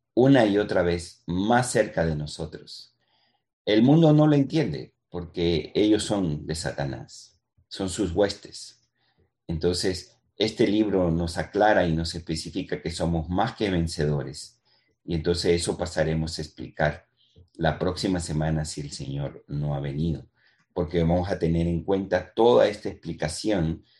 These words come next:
de cómo Satanás es liberado del poder del evangelio que ha sido atado. Y mi emoción de hace unos momentos fue porque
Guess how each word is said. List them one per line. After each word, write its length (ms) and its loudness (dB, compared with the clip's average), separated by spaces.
de 220 -6
cómo 260 0
Satanás 880 -2
es 260 -4
liberado 760 2
del 300 -4
poder 380 4
del 160 4
evangelio 540 -2
que 80 -4
ha 40 -2
sido 300 -2
atado. 500 -6
Y 180 0
mi 240 2
emoción 680 0
de 100 0
hace 220 -6
unos 180 -8
momentos 580 -2
fue 160 0
porque 580 -6